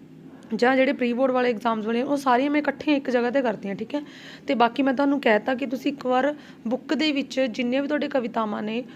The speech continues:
ਉਹਨਾਂ ਦੀ ਇੱਕ ਵਾਰ just ਰੀਡਿੰਗ ਜ਼ਰੂਰ ਕਰ ਲਿਓ। ਬਾਕੀ ਜਿਹੜੇ ਮੈਂ, ਜਿਹੜੇ ਤੁਹਾਨੂੰ ਪਲੇਲਿਸਟ ਦਿਖਾਈ ਸੀ ਪੰਜਾਬੀ ਲਾਜ਼ਮੀ ਵਾਲੀ, ਉਹਦੇ ਵਿੱਚ ਜਿਹੜੇ ਮੈਂ ਕੇਂਦਰੀ ਭਾਵ ਇਕੱਲੇ ਇਕੱਲੇ ਅਪਲੋਡ ਕੀਤੇ ਹੋਏ ਨੇ ਹਰ ਇੱਕ ਕ-, ਕਵਿਤਾ ਦੇ,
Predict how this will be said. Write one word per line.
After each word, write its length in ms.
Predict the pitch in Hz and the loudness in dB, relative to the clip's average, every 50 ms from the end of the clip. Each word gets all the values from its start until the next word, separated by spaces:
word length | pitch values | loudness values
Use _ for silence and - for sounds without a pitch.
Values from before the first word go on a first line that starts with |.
| - - - | -20 -8 -4
ਉਹਨਾਂ 200 | 254 262 269 285 | -2 0 2 2
ਦੀ 80 | 285 302 | 2 0
ਇੱਕ 140 | 294 - | 0 0
ਵਾਰ 120 | 262 269 269 | 0 -2 0
just 320 | - 294 294 294 - 254 | 0 -2 -4 -4 0 2
ਰੀਡਿੰਗ 260 | 262 262 233 254 254 | 4 4 4 2 2
ਜ਼ਰੂਰ 240 | 220 226 196 190 175 | 0 0 0 -2 -2
ਕਰ 160 | 190 - 214 | -2 -2 -2
ਲਿਓ। 240 | 190 185 180 214 - - - - - - - | -2 -2 -4 -6 -8 -12 -16 -20 -20 -4 0
ਬਾਕੀ 260 | 262 262 262 - 302 | 0 0 2 2 2
ਜਿਹੜੇ 180 | 277 294 285 311 | 2 2 2 2
ਮੈਂ, 300 | 311 330 320 320 320 311 | 2 2 2 2 2 2
ਜਿਹੜੇ 200 | 269 285 277 285 | 0 0 -2 -2
ਤੁਹਾਨੂੰ 280 | - - 302 294 302 | -2 0 0 0 2
ਪਲੇਲਿਸਟ 420 | 285 277 262 262 262 294 294 - 285 | 2 2 2 2 2 -2 -2 0 0
ਦਿਖਾਈ 340 | 262 294 - 247 214 220 | -2 2 2 2 2 2
ਸੀ 120 | 214 - 262 | 0 -4 -4
ਪੰਜਾਬੀ 400 | - 269 254 240 240 214 190 233 | -2 0 2 2 2 2 2 2
ਲਾਜ਼ਮੀ 340 | 226 220 208 202 202 220 220 | 2 2 2 2 2 0 0
ਵਾਲੀ, 180 | 226 240 247 | 0 2 2
ਉਹਦੇ 160 | 254 254 277 | 2 0 0
ਵਿੱਚ 180 | 277 302 294 294 | 0 -2 0 2
ਜਿਹੜੇ 180 | 269 254 247 277 | 2 2 2 2
ਮੈਂ 120 | 277 302 | -2 -2
ਕੇਂਦਰੀ 320 | 294 - 240 226 202 226 | -2 0 0 0 0 -2
ਭਾਵ 260 | 226 226 277 285 285 285 - - | -2 0 0 -2 -2 -2 -6 -2
ਇਕੱਲੇ 260 | - 277 277 285 320 | 0 2 2 2 0
ਇਕੱਲੇ 400 | 320 - 311 285 285 285 285 302 - | 0 0 0 0 0 0 -2 -2 -4
ਅਪਲੋਡ 360 | 240 233 - - - 240 254 247 | -6 -6 -6 -2 0 0 0 0
ਕੀਤੇ 260 | - 277 285 - 240 | -2 -4 0 2 2
ਹੋਏ 80 | 233 | 2
ਨੇ 60 | 233 226 | 2 0
ਹਰ 140 | 214 226 | -2 -4
ਇੱਕ 120 | 233 233 - | -6 -6 -8
ਕ-, 340 | - - 254 240 233 233 226 | -6 -4 -2 -2 -2 -2 -2
ਕਵਿਤਾ 320 | 226 233 - - - 226 | -2 -2 -4 0 -2 0
ਦੇ, 120 | 226 277 | 0 0